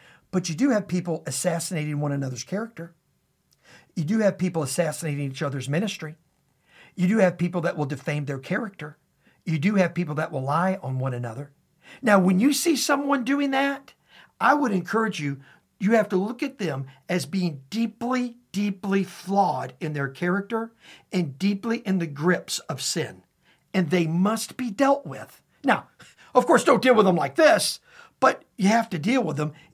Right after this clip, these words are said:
if you're gonna move ahead to something new, something fresh, and something great led by the Spirit of God. So,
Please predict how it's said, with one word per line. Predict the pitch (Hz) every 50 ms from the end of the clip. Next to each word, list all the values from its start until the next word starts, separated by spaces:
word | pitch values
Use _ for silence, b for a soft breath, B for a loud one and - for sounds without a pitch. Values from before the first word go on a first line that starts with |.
| B
if | - 214 233 220 -
you're | 262 240
gonna | 247 240 214
move | 185 180 190 - 254
ahead | 240 175 143 156 131 117 120 123 b b b b b b
to | - 156
something | - - 180 185 180 165 156
new, | 170 190 202 208
something | 190 - 190 180 - 156 131
fresh, | - - 156 170 180 175 -
and | - 175 139
something | - 170 156 160 156 135
great | 131 135 160 151 127 - b b b b b b
led | 156 185 180 147
by | 127 151 139
the | 131 151
Spirit | - - - 139 135 139
of | -
God. | 277 214 151 - -
So, | - 311 269 196 - -